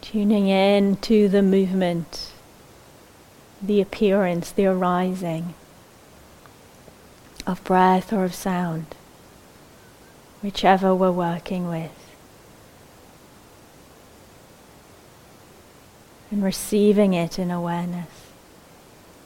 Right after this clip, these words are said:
welcoming it in awareness, playing with it to support any ease that's possible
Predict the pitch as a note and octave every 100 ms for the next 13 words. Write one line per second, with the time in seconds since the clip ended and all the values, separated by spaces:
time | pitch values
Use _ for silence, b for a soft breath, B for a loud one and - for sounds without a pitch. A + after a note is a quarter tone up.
0 | - - - - - - - - - -
1 | G3 F#3 F3+ F3+ - F3 D#3+ E3 E3 -
2 | - C4+ G3 F3 E3+ E3 E3 F3 E3+ -
3 | - - - - - - - - - -
4 | - - - - - - - - - -
5 | - - G3+ F#3+ F#3 F3+ E3 D#3+ D#3+ D#3+
6 | - - - - - - - - - -
7 | - - - - - - - - - -
8 | - - - - - - - - - -
9 | - - - - G#3 A#3 - G3 G#3 G3
10 | F#3+ F#3 - - - - - - - -
11 | - - - - - - G#3 G#3+ - G3+
12 | F#3+ E3+ D#3+ - G3 F3 - - F3+ E3+
13 | - F#3 D#3+ E3+